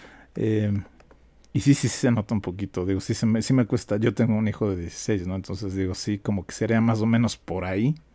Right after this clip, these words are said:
que está Alex DeLarge. Y entonces... Eh, hay unas muchachas ahí, entonces, eh, con unas pelucas verdes, etcétera. Entonces Alex como que les quiere proponer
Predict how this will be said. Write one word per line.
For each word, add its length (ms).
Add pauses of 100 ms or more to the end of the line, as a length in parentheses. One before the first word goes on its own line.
(120)
que 100
está 440
Alex 400
DeLarge. 480 (720)
Y 80
entonces... 720
Eh, 360 (1400)
hay 140
unas 180
muchachas 520
ahí, 200
entonces, 760
eh, 760 (260)
con 120
unas 160
pelucas 400
verdes, 480
etcétera. 480
Entonces 460
Alex 340
como 220
que 100
les 160
quiere 160
proponer 540